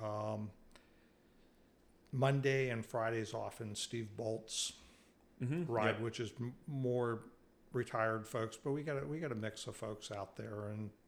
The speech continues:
Speaker 1: kinda take it easy that, those days and
Speaker 2: Okay.
Speaker 1: have a good time, go up to Ashland and have a cup of coffee.
Speaker 2: That's right.
Speaker 1: And
Speaker 2: Um, Ashland Coffee's tea is,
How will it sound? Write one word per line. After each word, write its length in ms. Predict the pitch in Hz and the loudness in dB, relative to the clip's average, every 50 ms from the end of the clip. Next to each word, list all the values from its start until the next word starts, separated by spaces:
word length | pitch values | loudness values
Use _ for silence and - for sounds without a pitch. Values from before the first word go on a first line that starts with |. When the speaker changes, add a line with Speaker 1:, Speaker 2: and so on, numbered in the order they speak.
| - - - | -20 -2 2
Speaker 1:
kinda 180 | 127 120 110 101 | 2 2 2 2
take 200 | - - 110 95 | 0 -2 -2 -2
it 80 | 104 104 | -2 -2
easy 340 | 104 104 98 - 113 107 104 | -2 -2 -2 -2 -2 -2 -2
that, 280 | 104 107 107 - - - - - - - - - - | -2 -4 -6 -8 -10 -12 -18 -20 -20 -20 -20 -10 -4
those 220 | 120 113 107 104 - | -2 0 0 0 -2
days 480 | - 107 104 101 101 104 107 107 - 123 | -2 -2 -2 -2 -2 -2 -2 -4 -4 -4
and 180 | 110 107 107 | -4 -4 -4
Speaker 2:
Okay. 240 | 123 104 - 95 92 98 - - - - - | -4 -6 -8 -10 -12 -14 -14 -18 -20 -20 -14
Speaker 1:
have 200 | - - 107 107 | -6 -4 -2 -2
a 40 | 110 | 0
good 200 | 107 110 107 104 | 0 0 -2 -2
time, 380 | - 110 107 104 101 104 107 107 | -2 -2 -2 0 0 -2 -4 -2
go 140 | - 110 107 | -2 0 0
up 260 | 107 104 - - - - | 0 -2 -4 -10 -10 -6
to 120 | 127 101 | -4 -4
Ashland 540 | 98 95 98 - - - 110 107 101 101 101 | -2 -4 -4 -6 -6 -6 -6 -4 -4 -4 -6
and 100 | 101 95 | -6 -6
have 160 | 90 104 - | -6 -8 -8
a 60 | 107 | -10
cup 200 | - - 120 - | -10 -10 -12 -12
of 60 | - | -12
coffee. 540 | - - 120 104 92 - - 107 104 110 110 - - - - - - - - - - - - - - - - - - - - - - - | -12 -10 -8 -6 -6 -6 -6 -6 -6 -6 -8 -10 -14 -20 -20 -20 -20 -20 -20 -20 -20 -20 -20 -20 -20 -20 -20 -20 -20 -20 -20 -20 -20 -20
Speaker 2:
That's 800 | - - - - - - - - - - - - - - - - | -20 -20 -20 -20 -18 -18 -18 -18 -16 -18 -18 -18 -18 -16 -10 -8
right. 220 | 123 120 113 101 | -6 -6 -4 -4
Speaker 1:
And 200 | 98 101 107 110 110 | -4 -2 -2 -2 2
Speaker 2:
Um, 520 | - - 107 104 101 101 101 101 101 101 - - - - - - - - - - - - - - - - - - - - - - - - - - - | 4 4 4 4 0 -4 -6 -10 -12 -12 -14 -18 -20 -20 -20 -20 -20 -20 -20 -20 -20 -20 -20 -20 -20 -20 -20 -20 -20 -20 -20 -20 -20 -20 -20 -18 -14
Ashland 360 | 113 110 113 113 - 117 107 - | -10 -10 -10 -8 -8 -10 -10 -6
Coffee's 440 | 120 113 110 - - 101 98 - - - | -6 -6 -6 -6 -8 -10 -10 -12 -16 -20
tea 560 | - - - 120 107 98 92 92 90 90 92 - - - - - - - - - - | -18 -12 -10 -8 -8 -6 -8 -8 -10 -12 -14 -18 -20 -20 -20 -20 -20 -20 -20 -20 -14
is, 600 | - 98 95 92 92 90 87 87 - - - - | -10 -8 -8 -8 -8 -8 -10 -10 -12 -14 -14 -16